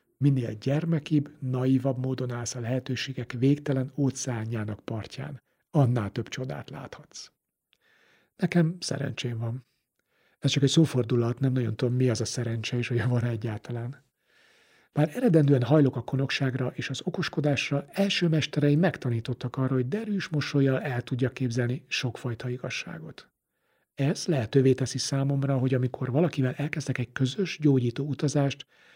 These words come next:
legalább én el tudjam képzelni az állapotjavulás folyamatát, amikor a kliensem még szkeptikus.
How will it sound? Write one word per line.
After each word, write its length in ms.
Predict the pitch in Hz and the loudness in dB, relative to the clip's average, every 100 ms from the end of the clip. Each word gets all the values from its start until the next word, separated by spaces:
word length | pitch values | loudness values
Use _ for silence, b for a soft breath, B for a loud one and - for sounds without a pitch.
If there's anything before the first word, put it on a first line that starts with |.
| b | b
legalább 380 | 165 185 202 202 | 0 2 2 4
én 280 | 226 156 151 | 6 6 4
el 200 | 147 139 | 0 0
tudjam 280 | 135 127 | 0 -2
képzelni 460 | 123 139 135 - 127 | -2 0 0 0 -2
az 140 | 127 - | -2 -2
állapotjavulás 880 | 139 127 120 123 - 120 123 113 - | -2 -2 -2 -6 -4 -2 -2 -4 -4
folyamatát, 680 | 147 156 156 147 160 151 b b b | -2 0 0 0 -2 -2 b b b
amikor 320 | 147 139 131 | 2 4 2
a 60 | 123 | 0
kliensem 560 | 131 151 160 - 156 | 2 4 4 0 0
még 200 | 151 147 | 0 0
szkeptikus. 760 | - - 127 - - 160 - | -2 -6 -8 -10 -12 -10 -10